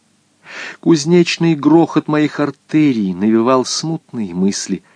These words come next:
об острове Титанов где-то на краю ночи. В другие минуты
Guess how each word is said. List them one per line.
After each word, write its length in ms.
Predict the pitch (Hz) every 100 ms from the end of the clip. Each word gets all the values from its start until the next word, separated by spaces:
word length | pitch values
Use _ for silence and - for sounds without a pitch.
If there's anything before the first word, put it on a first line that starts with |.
| _ _ _ _
об 160 | - 156
острове 380 | 165 - 156 160
Титанов 680 | - - 143 110 87 82 85
где-то 420 | 92 175 170 151
на 100 | 151
краю 300 | - 135 135
ночи. 520 | 123 104 90 - - _ _ _ _ _ _ _ _ _ _ _ _ _ _ _
В 120 | -
другие 420 | 98 113 117 147 110
минуты 480 | 98 95 95 98